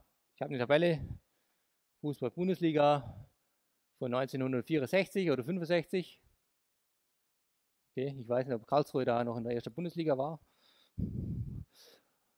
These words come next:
Ähm, genau. Und damals sah das so aus, dass achtzehnhundertsechzig München noch eine Bundesliga war erstens und zweitens dreiunddreißig Punkte gehabt hat, zwei Spieltage vor Schluss.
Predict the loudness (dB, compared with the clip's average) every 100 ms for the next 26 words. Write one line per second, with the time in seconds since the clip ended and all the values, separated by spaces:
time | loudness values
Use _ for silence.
0 | _ -4 0 2 0 -4 -14 _ _ 2
1 | 2 2 -6 _ _ _ -2 0 2 4
2 | 2 0 2 2 2 2 4 4 2 -2
3 | -18 _ _ _ _ _ _ _ 2 2
4 | 0 -12 -12 0 2 2 0 2 2 2
5 | 0 -2 2 2 2 2 0 0 0 0
6 | 2 4 4 2 -2 -2 -6 -6 _ _
7 | _ _ _ -4 -4 2 0 0 -4 -8
8 | 0 2 4 2 0 -2 0 0 0 0
9 | 2 0 0 2 4 2 -2 2 4 4
10 | 2 0 0 -4